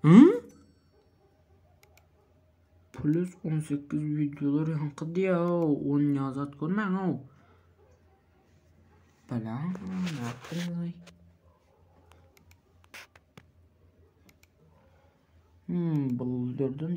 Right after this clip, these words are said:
iyi mi talp bilyas? Ay, bor yönü azı gerek ki. İşçi mi talp bilyas? Umut yönü, inneke bölümde alacak ona. Çünkü hazır pulumuz biraz az, pul toplayacak.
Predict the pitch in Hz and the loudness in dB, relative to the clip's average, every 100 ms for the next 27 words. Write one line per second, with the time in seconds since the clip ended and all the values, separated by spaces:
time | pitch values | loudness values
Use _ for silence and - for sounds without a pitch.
0 | - 165 175 180 160 156 - 120 - - | -6 -6 -4 -4 -6 -8 -14 -14 -12 -14
1 | - 180 190 185 156 151 160 156 156 151 | -10 -8 -4 -4 -4 -4 -4 -4 -4 -6
2 | 127 123 - - - _ _ - - 165 | -8 -12 -16 -18 -18 _ _ -20 -8 -4
3 | 139 - - 247 247 185 - 139 127 123 | -4 -4 0 0 0 -2 -4 -6 -6 -6
4 | 160 170 151 147 180 233 - - 170 165 | -2 -2 0 0 0 -2 -6 -10 -2 0
5 | 156 - 147 131 117 117 117 120 117 135 | -2 -2 -2 -2 -4 -6 -8 -8 -8 -6
6 | 143 151 180 208 - - - - - - | -4 -2 -4 -6 -14 -20 -20 -20 -20 -16
7 | - 156 180 180 202 202 - - - - | -8 2 2 4 0 -2 -20 -20 -10 -4
8 | 175 196 202 - - - - _ _ - | -2 -2 -6 -14 -20 -20 -20 _ _ -16
9 | 156 151 151 143 160 170 - - 156 156 | -6 -2 -2 -2 -2 -2 -6 -10 -8 -4
10 | 165 156 127 156 - | -6 -6 -8 -8 -8